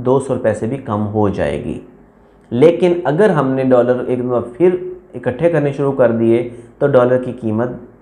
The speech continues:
फिर बढ़ना शुरू हो जाएगी। यहाँ पर स्टेट बैंक of पाकिस्तान का रवैया भी काबिल ज़िक्र है। जिस तरह हम तलब और रसद में रोल प्ले करते हैं,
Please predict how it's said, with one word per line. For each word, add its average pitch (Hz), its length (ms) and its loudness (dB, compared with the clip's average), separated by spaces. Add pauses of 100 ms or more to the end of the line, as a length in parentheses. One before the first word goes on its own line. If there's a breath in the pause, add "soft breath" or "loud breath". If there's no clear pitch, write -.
(160)
फिर 156 200 2
बढ़ना 104 260 2
शुरू 107 240 -2
हो 90 140 -2
जाएगी। 67 420 -6 (420 loud breath)
यहाँ 156 300 2
पर 180 160 2
स्टेट 156 300 0
बैंक 147 160 -2
of 147 100 -4
पाकिस्तान 135 360 -2
का 131 60 -2
रवैया 113 340 0
भी 131 100 -4
काबिल 113 360 0
ज़िक्र 104 260 -6
है। 98 480 -4 (100)
जिस 165 180 -2
तरह 185 140 2
हम 165 440 0
तलब 175 280 6
और 131 220 4
रसद 185 360 -2 (440)
में 147 160 0
रोल 143 180 4
प्ले 131 260 -2
करते 120 300 -6
हैं, 117 340 -6